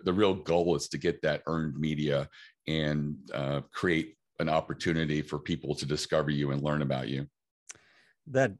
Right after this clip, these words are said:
Speaker 2: that is much, see, I, I told you, I said, "I'm gonna defer to the, to the brains on the other side of the camera here." So that, that's much more comprehensive than I think we just normally think of in, in terms of, you know, we hear press release, you know, it's like, you know, the pre-, the wire, it comes across the wire and it's, you know, we got a new product.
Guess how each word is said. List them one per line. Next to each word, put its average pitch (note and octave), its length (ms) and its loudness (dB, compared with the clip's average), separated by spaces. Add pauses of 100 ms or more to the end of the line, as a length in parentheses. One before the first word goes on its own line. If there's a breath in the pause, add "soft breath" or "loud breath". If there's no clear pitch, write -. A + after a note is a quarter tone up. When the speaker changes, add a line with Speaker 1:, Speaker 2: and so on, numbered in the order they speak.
(120)
Speaker 2:
that B2+ 180 6
is A2 160 2
much, B2+ 340 2
see, B2 220 4
I, A2+ 260 4
I A#2 140 2
told D3+ 360 -2
you, G2+ 120 0
I G2 60 2
said, A2 180 -4
"I'm A2 100 -2
gonna A2+ 140 0
defer A2+ 400 0
to - 180 -2
the, G2 180 -2 (100)
to A2+ 100 -2
the G2 80 -4
brains A2 400 2
on G2+ 100 -2
the G2+ 80 0
other G2+ 160 2
side - 160 -2
of F#2 60 2
the F2 80 -4
camera G2 360 -4
here." F#2+ 220 -4
So - 140 -6
that, G2+ 120 -4
that's A#2+ 200 0
much C#3 260 2
more A#2+ 140 4
comprehensive G#2+ 680 -2
than G2+ 140 -2
I F#2+ 100 -2
think F#2+ 200 -10
we G2 140 -4
just F#2+ 220 -12
normally G2+ 320 -4
think G2+ 220 -8
of F2+ 180 -6
in, F#2+ 180 -14
in F#2 140 -16 (140)
terms F#2 220 -10
of, F2+ 120 -10
you G2 80 -12
know, F2 60 -10
we F2+ 140 -12
hear G2 120 -8
press - 320 -2
release, A2+ 380 -2
you G#2 100 -14
know, F#2 120 -8
it's - 120 -16
like, - 240 -10 (520 soft breath)
you A2 60 -6
know, F#2+ 60 -4
the F2+ 80 -8
pre-, A#2 220 -2
the G#2+ 140 -4
wire, A2+ 460 2
it - 80 -12
comes B2+ 180 0
across B2+ 280 2
the B2 80 -4
wire A2+ 300 4
and G#2 80 2
it's, G#2+ 200 -4
you A2+ 100 -2
know, G#2+ 60 -2
we G#2+ 120 -6
got A#2 140 4
a A2 40 0
new A2+ 120 4
product. F#2 400 -6